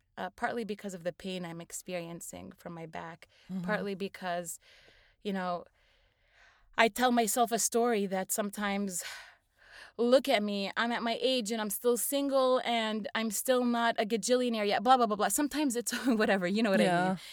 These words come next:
Speaker 1: Like, we can feel sorry for ourselves, but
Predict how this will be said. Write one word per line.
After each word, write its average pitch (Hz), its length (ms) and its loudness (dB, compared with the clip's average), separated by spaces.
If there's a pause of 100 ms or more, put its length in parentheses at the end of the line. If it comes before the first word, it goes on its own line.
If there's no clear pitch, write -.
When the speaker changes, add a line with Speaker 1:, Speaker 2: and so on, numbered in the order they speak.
(200)
Speaker 1:
Like, 269 200 0
we 262 120 -4
can 254 280 -4 (220)
feel 254 580 2
sorry 277 400 2
for 190 180 -2
ourselves, 156 540 -4 (500)
but 240 200 4